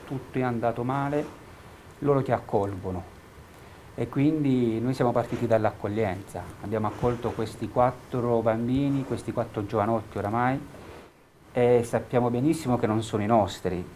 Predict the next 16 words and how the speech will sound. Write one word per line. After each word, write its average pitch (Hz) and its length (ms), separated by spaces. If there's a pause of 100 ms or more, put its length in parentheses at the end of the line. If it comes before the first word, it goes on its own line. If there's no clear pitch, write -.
(160)
ma 104 120
noi 120 140
siamo 117 240
semplicemente 110 680
i - 20
loro 104 200
custodi. - 580 (1040)
Ci 120 100
sono 113 220
stati 107 240
affidati, 139 640
noi 117 160
li 104 80
guidiamo, 127 680
li 113 140
custodiamo, 113 920